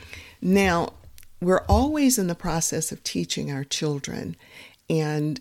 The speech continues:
it's important to use gift giving as a time to teach them. And I alluded to this a little earlier. Giving gifts can be a time to teach them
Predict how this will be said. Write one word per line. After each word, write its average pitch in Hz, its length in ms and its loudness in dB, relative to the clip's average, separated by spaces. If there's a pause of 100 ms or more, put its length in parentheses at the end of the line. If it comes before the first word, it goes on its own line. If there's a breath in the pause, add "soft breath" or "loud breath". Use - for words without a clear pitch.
it's 160 320 -2
important 214 720 0 (340)
to 160 460 -2 (360 loud breath)
use 180 480 0
gift - 520 -4
giving 139 520 -2 (460 soft breath)
as 151 280 0
a 123 80 -2
time 143 480 -4
to 139 140 -8
teach - 460 0
them. - 300 -10 (480 loud breath)
And 165 160 0
I 160 80 2
alluded 208 560 2 (260)
to - 140 -4
this 156 300 -2
a - 80 -8
little 147 400 -4
earlier. 170 720 -4 (1040 loud breath)
Giving 262 380 4
gifts 185 500 0 (1120 soft breath)
can 180 320 0
be 180 180 -2
a 160 80 0
time 175 480 -2
to - 120 -4
teach - 420 -2
them 160 240 -6